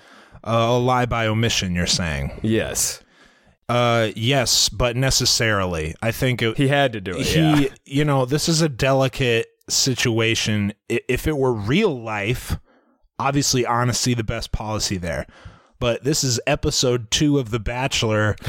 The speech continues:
Speaker 2: <laughs>
Speaker 1: I'm not sure that's the kind of havoc you wanna wreak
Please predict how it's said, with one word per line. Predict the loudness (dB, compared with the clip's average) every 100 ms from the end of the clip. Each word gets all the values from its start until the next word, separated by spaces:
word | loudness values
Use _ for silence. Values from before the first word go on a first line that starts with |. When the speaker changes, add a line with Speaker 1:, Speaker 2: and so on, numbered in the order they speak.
| -6
Speaker 2:
<laughs> | -4 -4 0
Speaker 1:
I'm | 2
not | 2 2
sure | 2 2
that's | 2 0
the | -2
kind | 0
of | 0
havoc | -2 0 0 0 2
you | 2
wanna | 4 2
wreak | 2 2 2 0 0 -4